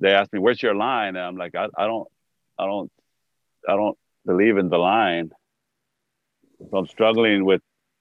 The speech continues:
me wanting to do stuff that other people find unethical. And I just do.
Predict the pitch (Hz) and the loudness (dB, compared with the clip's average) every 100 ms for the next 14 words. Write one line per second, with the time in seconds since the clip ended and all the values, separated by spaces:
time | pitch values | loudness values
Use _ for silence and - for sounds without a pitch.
0 | _ _ _ - 98 101 110 104 101 101 | _ _ _ -10 -2 0 2 2 2 2
1 | 98 - 80 107 101 _ 92 90 - 90 | 0 -4 -2 -2 -2 _ -2 -2 -4 -2
2 | 95 95 - 92 90 - 98 90 82 85 | -2 -4 -8 -10 -10 -6 -4 -4 -6 -2
3 | 101 - 87 82 78 76 _ _ _ _ | -4 -2 -6 -4 -4 -6 _ _ _ _
4 | _ _ _ _ _ _ _ _ 85 87 | _ _ _ _ _ _ _ _ -4 0
5 | 92 95 90 - 101 98 | 2 0 -6 -2 -2 0